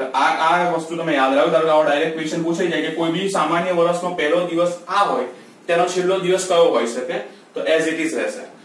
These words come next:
બરાબર છે? હવે ધારો કે આપણે leap વર્ષ લઈએ, તો કે ભાઈ, એક જાન્યુઆરી બે હજાર ને બાર.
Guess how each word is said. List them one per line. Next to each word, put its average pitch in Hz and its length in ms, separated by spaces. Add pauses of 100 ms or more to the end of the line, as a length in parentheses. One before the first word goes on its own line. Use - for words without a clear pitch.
(180)
બરાબર 190 360
છે? 170 80
હવે 185 200
ધારો 196 220
કે 202 100
આપણે 202 220
leap 185 300
વર્ષ 170 260
લઈએ, 139 240
તો 170 180
કે 165 100
ભાઈ, 165 180
એક 165 280
જાન્યુઆરી 139 640 (1500)
બે 139 120
હજાર 156 340
ને 147 120
બાર. - 300